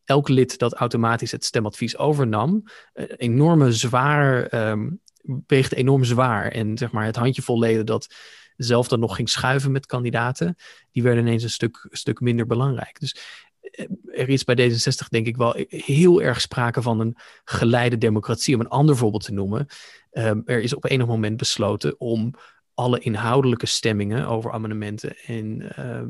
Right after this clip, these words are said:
wijzigingsvoorstellen op het programma, eh, op het vroegste moment in de ochtend,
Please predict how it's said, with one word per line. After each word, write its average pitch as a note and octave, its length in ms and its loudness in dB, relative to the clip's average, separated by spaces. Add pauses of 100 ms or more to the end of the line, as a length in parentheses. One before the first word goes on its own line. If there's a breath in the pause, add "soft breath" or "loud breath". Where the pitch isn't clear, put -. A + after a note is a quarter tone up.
(120)
wijzigingsvoorstellen A2+ 960 -8
op - 80 -12
het - 100 -12
programma, G#2+ 520 -8 (460 soft breath)
eh, G#2+ 300 -2
op B2 140 -4
het - 100 -14
vroegste - 360 -2
moment A#2+ 280 -2
in A#2 60 -10
de A#2+ 80 -10
ochtend, A#2+ 520 -4